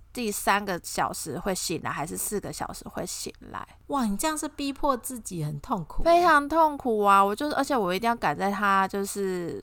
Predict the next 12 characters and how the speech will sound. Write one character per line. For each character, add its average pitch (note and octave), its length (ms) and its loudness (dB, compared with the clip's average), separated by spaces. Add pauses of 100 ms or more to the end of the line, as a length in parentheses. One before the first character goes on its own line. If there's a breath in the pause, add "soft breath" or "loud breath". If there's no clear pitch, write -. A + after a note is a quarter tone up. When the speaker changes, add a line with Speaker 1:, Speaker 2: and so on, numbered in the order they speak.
Speaker 1:
哭 F#3+ 240 -4
之 F#3+ 160 -6
前 D#3 240 -6
就 F3+ 140 -6
先 F3+ 200 -4
醒 F#3 300 -6
来， A#2+ 140 -4
然 C3 120 -4
后 F#3+ 240 4 (280 loud breath)
把 D3+ 180 6
奶 D#3 240 -2
都 E3 320 -4